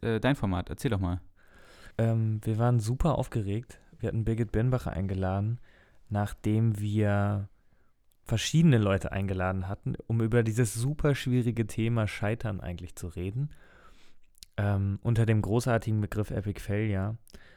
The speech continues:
Speaker 2: Und waren dann natürlich auch die Ersten und sind dann, ähm, ganz froh gewesen, dass das Interview so, wie es,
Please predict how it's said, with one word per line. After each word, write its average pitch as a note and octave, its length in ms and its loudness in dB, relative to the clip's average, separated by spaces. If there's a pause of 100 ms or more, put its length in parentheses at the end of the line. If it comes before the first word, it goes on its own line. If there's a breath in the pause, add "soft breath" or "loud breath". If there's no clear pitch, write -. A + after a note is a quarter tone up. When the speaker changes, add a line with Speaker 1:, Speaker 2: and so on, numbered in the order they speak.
(180 loud breath)
Speaker 2:
Und A2+ 200 2
waren A#2 160 8
dann C#3+ 120 10
natürlich B2 420 4
auch G#2 100 4
die - 160 -2
Ersten C3 320 4
und A#2 60 2
sind A#2+ 160 0
dann, A#2 240 0 (100)
ähm, G#2+ 420 0
ganz G#2 200 -4
froh B2+ 180 0
gewesen, A2+ 420 2
dass G#2+ 180 2
das - 180 -6
Interview A2 480 -2
so, A2 260 0
wie A2 80 0
es, - 180 -6